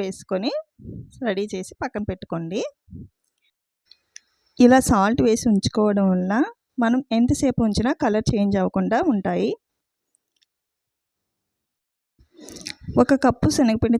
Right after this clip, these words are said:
తీసుకుంటున్నాను. ఒక స్పూన్ బియ్యం పిండి,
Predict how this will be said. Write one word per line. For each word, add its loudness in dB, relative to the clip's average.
తీసుకుంటున్నాను. 0
ఒక 4
స్పూన్ 4
బియ్యం 2
పిండి, 2